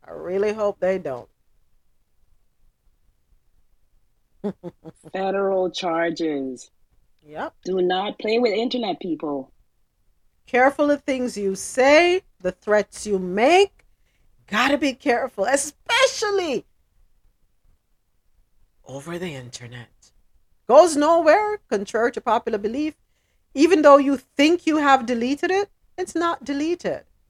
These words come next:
Speaker 1: It's still there, out there in cyber world. Once you say it, you can't unsay it.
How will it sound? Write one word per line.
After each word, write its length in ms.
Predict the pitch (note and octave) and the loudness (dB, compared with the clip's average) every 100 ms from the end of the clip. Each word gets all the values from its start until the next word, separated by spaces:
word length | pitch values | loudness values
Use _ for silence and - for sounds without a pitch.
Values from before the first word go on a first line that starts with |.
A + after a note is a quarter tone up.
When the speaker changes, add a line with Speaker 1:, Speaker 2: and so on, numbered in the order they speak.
| _ A#3+ | _ -10
Speaker 1:
It's 160 | - | -8
still 300 | - B3 C4 | -2 0 0
there, 340 | A#3 G#3 D3 - - | 0 0 -2 -6 -10
out 220 | A3 G#3 | -10 -6
there 200 | G3+ G#3+ | -6 -6
in 120 | G#3+ | -10
cyber 500 | - - D3 C#3 C#3+ | -10 -10 -8 -10 -12
world. 380 | A#2+ B2 - _ _ _ _ _ _ _ _ _ _ _ _ _ _ _ | -14 -18 -20 _ _ _ _ _ _ _ _ _ _ _ _ _ _ _
Once 320 | D#3+ D#3+ F3 | -16 -14 -14
you 60 | D#3+ | -12
say 300 | - A3+ B3+ | 0 2 0
it, 100 | _ _ | _ _
you 100 | D#3+ | -20
can't 440 | - A#3 B3 A#3 - _ | -8 -2 -2 -2 -12 _
unsay 640 | G#3+ D4+ C4 - F#3+ F3+ G#3+ | -2 0 0 -4 -4 -2 -2
it. 160 | A#3+ | -4